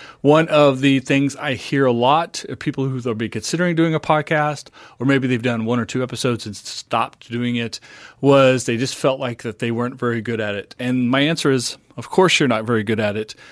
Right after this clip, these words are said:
the first time you do it. You're not supposed to be very good at it the first time you do it. You're supposed to get better at it as you go along. It's okay that you're not great the first time. It's perfectly fine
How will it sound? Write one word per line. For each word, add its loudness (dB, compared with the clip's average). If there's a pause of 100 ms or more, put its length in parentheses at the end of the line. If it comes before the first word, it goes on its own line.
(120)
the 2
first 2
time 0
you 0
do 2
it. -6 (380)
You're 0
not 0
supposed -2
to -4
be -2 (160)
very 2
good -4
at -4
it -10
the -8
first -8
time -6
you -6
do -2
it. -4 (280)
You're -4
supposed -2
to -2
get -6
better 4
at 0
it -10 (120)
as -2
you -8
go -4
along. 0 (300)
It's -4
okay 0
that -8
you're -2
not -2
great -2
the -4
first -8
time. -4 (280)
It's -2 (180)
perfectly -4
fine -4